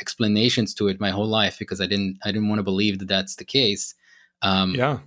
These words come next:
Speaker 1: then being in an office, an open space office, was extremely difficult for me. And, uh, I used to just take the laptop and hide anywhere, you know, in different corners of the office,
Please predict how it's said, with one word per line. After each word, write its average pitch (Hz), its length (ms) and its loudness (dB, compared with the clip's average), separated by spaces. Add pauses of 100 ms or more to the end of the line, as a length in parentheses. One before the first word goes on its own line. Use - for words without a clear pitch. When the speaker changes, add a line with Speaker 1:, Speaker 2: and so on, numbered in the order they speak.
(160)
Speaker 1:
then 113 380 0
being 131 260 4
in 135 100 6
an 113 80 2
office, - 540 -2
an 98 180 -4
open 131 340 2
space - 420 0
office, 104 600 -6 (260)
was 117 360 2
extremely 170 680 0
difficult 117 420 -2
for - 140 -12
me. 73 220 -12 (420)
And, 90 440 0
uh, 95 220 0
I 98 60 0
used - 280 0
to 127 60 2
just 113 240 0
take 123 140 0
the 113 80 -4
laptop 117 380 2
and 104 100 0
hide 120 280 2
anywhere, 113 420 0
you 113 160 0
know, 101 100 -2
in 104 60 -4
different 110 380 -4
corners 127 380 2
of 101 120 0
the 110 100 0
office, 127 460 0